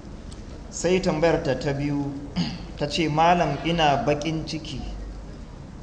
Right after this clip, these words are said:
ba na iya tashi tsayuwar dare. Wani lokaci nakan jinkirta wutiri saboda sallar dare, amma sai ya kasance ba na tashi sai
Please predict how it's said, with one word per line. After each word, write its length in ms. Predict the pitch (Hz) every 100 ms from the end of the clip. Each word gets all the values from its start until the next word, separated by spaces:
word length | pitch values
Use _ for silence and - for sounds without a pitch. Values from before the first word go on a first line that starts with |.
| 101
ba 240 | 110 156 165
na 180 | 160 156
iya 140 | 156 147
tashi 320 | 151 139 139
tsayuwar 640 | 135 - 117 123 127 123 113
dare. 300 | 120 120 117 - - - - - - - - - - - - - - - 117
Wani 240 | 131 160
lokaci 600 | 160 175 170 156 - 151 151
nakan 480 | 156 160 147 131 113
jinkirta 800 | 143 156 147 156 131 113 139
wutiri 560 | 120 143 143 135 127 127 - - -
saboda 680 | - - 147 143 131 123 117
sallar 760 | - - 147 147 143 135 110 104
dare, 320 | 117 117 117 - - - - - - - - - - - -
amma 360 | 107 117 135 139
sai 260 | - 151
ya 80 | 147
kasance 720 | 151 147 143 123 - 143 139 135 - -
ba 240 | 135 143 143
na 180 | 135 120
tashi 400 | 135 135 135 127
sai 400 | 113 135 135 139